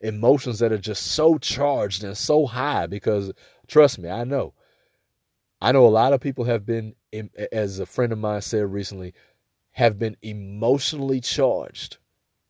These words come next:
during this time. And we may be that peacemaker.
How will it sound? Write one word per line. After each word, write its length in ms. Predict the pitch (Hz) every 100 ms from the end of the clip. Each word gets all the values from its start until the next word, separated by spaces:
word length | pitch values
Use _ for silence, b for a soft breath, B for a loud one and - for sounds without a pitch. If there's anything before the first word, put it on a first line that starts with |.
| -
during 280 | 104 107 98
this 180 | 92 -
time. 380 | 101 73 - _ _ _ _ _ _ _ _ _ _ _ _ _ _ 98
And 180 | 98
we 140 | 110 185
may 280 | 151 139 127
be 200 | 135 135
that 280 | 143 135 -
peacemaker. 640 | 175 - 123 95 - 71